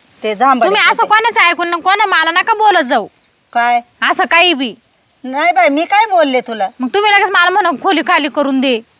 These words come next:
Speaker 1: आता तो म्हणला तसा म्हणून मला बोलायची पाळी आली ना बाई.
Speaker 2: बाई, बाई माणूस असो, मी बाईवर विश्वास नाही ठेवती.
Speaker 1: विश्वास म्हणजे माणसाचं काय म्हणताय ना, माणसाचा विश्वास उडायला काही हे लागत नाही.
Speaker 2: मग. बरं, मी काय म्हणते, मी किराणा करून येते, लक्ष राहू द्या.
Speaker 1: हा.
Speaker 2: आणि तो जर
Speaker 1: लक्ष
Speaker 2: भाड्या
Speaker 1: नाही.
Speaker 2: परत आला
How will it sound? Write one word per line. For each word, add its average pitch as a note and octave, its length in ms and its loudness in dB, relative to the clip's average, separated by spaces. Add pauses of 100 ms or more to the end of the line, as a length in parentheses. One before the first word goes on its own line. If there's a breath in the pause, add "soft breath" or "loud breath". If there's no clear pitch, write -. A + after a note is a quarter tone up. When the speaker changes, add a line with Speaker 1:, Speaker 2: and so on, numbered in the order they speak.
(160)
Speaker 1:
आता D4 240 0
तो E4+ 180 4
म्हणला E4 380 0
तसा F#4 340 0
म्हणून E4+ 320 0
मला E4+ 300 0
बोलायची D4 440 0
पाळी B3+ 280 2
आली C#4 240 2
ना C#4+ 100 0
बाई. A3+ 120 -6
Speaker 2:
बाई, B3+ 480 0
बाई D4+ 220 0
माणूस D#4+ 320 0
असो, F#4+ 240 0
मी G4 100 -2
बाईवर D4+ 280 0
विश्वास D#4+ 300 -2
नाही C4 140 -4
ठेवती. D4+ 300 -2
Speaker 1:
विश्वास D4 340 0
म्हणजे D4 260 -2
माणसाचं D4 520 0
काय B3+ 220 0
म्हणताय C#4+ 380 2
ना, C4 380 2 (100)
माणसाचा B3+ 540 -2
विश्वास C4+ 380 -6
उडायला G#3 360 0
काही A#3 240 0
हे G#3+ 140 -2
लागत D#3 340 -6
नाही. A3+ 160 -6
Speaker 2:
मग. A#3 240 -6 (480 loud breath)
बरं, D#4+ 180 0
मी F#4 140 0
काय F#4+ 160 2
म्हणते, A4 240 -2
मी D#4+ 100 -2
किराणा D#4+ 360 0
करून D#4 280 -4
येते, D#4+ 200 -4
लक्ष G4 200 0
राहू E4+ 180 2
द्या. F4+ 120 0
Speaker 1:
हा. - 60 -2 (280 loud breath)
Speaker 2:
आणि C#4 160 -2
तो E4 100 0
जर E4 100 -2
Speaker 1:
लक्ष E4 120 0
Speaker 2:
भाड्या G4+ 300 4
Speaker 1:
नाही. D#4+ 80 0
Speaker 2:
परत E4+ 200 0
आला F4 220 2